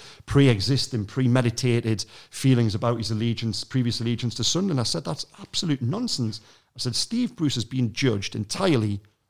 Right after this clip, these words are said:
on the confines of the job he has done at Newcastle United, and that has not been good enough.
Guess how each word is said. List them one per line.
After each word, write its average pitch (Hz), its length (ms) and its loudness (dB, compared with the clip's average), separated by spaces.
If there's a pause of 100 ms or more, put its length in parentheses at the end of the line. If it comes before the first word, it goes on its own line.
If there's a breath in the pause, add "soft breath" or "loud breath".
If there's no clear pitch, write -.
(100)
on 113 100 2
the 113 60 2
confines 120 680 4
of 92 100 -8
the 92 60 -12
job 113 260 0
he 110 60 -2
has 98 120 -4
done 104 200 -6
at 107 80 -6
Newcastle 107 380 -6
United, 101 380 -6 (220 soft breath)
and 117 140 0
that 135 100 4
has 117 120 -2
not 117 160 2
been 107 180 -2
good 107 160 -6
enough. 101 300 -6